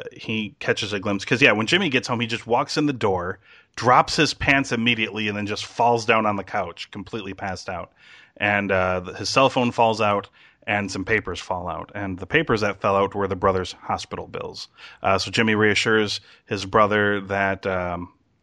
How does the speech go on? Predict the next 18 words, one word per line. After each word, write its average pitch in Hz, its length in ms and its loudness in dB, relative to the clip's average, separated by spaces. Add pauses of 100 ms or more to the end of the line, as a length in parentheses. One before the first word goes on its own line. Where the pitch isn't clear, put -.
he 120 180 -2
is 107 160 -2
not, 123 460 2 (520)
uh, 98 300 2
going 107 380 0
back 107 280 2
to 104 80 -6
his 92 260 -4
scamming 98 720 -4
ways, 95 460 0
although 98 340 2
he 92 260 -6 (140)
was, 98 480 -2 (400)
and 98 220 0
it 87 120 -6
backfired 101 540 2
horribly. 101 540 0 (640)
Uh, 101 560 4